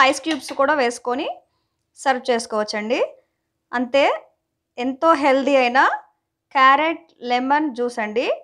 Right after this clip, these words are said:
చూడండి, ఇలా సర్వ్ చేసుకోవాలి ఒక గ్లాస్‌లోకి. చూడండి,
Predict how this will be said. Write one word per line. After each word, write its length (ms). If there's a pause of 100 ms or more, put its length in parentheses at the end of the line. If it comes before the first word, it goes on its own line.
(500)
చూడండి, 400 (260)
ఇలా 220
సర్వ్ 280
చేసుకోవాలి 500
ఒక 140
గ్లాస్‌లోకి. 680 (800)
చూడండి, 340